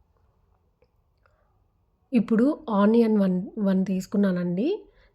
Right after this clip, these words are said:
దీంట్లో నేను హాఫే యూజ్ చేశాను. ఇప్పుడు మనం పీల్ చేసుకున్న ఆలుని బాయిల్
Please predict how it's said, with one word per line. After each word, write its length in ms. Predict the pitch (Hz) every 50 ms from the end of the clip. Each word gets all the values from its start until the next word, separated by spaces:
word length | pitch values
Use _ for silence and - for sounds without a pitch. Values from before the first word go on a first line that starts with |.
| -
దీంట్లో 360 | 190 208 214 214 208 208 262 254
నేను 260 | 240 214 202 202 185
హాఫే 340 | 170 190 185 190 190 - 214
యూజ్ 380 | 214 202 190 196 185 - -
చేశాను. 560 | 202 185 175 - 196 185 180 190 240 330 403 - - _ _ - - - - - - - _ _ _ _ - _ _ _ _ _ _ - - - - - - - _ _ _ _ _ _ _ -
ఇప్పుడు 220 | 226 - 233 214
మనం 260 | 214 208 208 208 208
పీల్ 340 | 208 208 - 233 233 240 247 240
చేసుకున్న 440 | 254 233 208 214 - 220 202 202 202 202 196 190 190 190 208 - -
ఆలుని 580 | 196 196 196 202 208 208 208 208 202 202 254
బాయిల్ 560 | 330 330 294 214 180 185 196 196 196 202 214